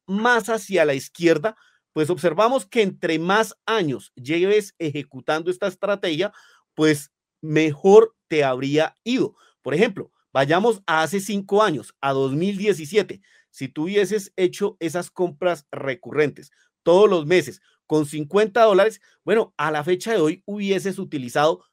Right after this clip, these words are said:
tres mil dólares. ¿Cuántos Bitcoin hubieses acumulado? Cero punto treinta y cinco.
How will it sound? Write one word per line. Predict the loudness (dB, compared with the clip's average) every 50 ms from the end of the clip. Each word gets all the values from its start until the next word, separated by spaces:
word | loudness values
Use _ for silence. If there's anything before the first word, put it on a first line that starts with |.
| _ _ _
tres | -2 0 0 0 -2 -4 -4
mil | -2 -2 -2 -2 -4 -6 -12 _ _
dólares. | -6 0 2 4 4 2 2 -2 -8 -18 _ _ _ _ _ _ _ _ _ _ _
¿Cuántos | 0 2 4 4 4 2 2 -2 -4 _ 0 0 0 0 -2 -6
Bitcoin | -8 -8 -8 -8 -10 _ -8 -6 -6 -6 -6 -4
hubieses | -4 -2 0 0 -2 -2 -4 -2 -2 -2 -2 -4 -6 _
acumulado? | -8 -6 -6 -4 -4 -2 2 4 4 2 2 -2 _ _ _ _
Cero | _ -10 -2 4 6 8 8 8 8 6 4 _
punto | -4 -4 -2 -4 -6 -4 -6 -6 -4
treinta | -4 -4 -4 -4 -4 -6 -8 -10
y | -10 -10
cinco. | -6 -4 -4 -4 -4 -6 -10 -18 -20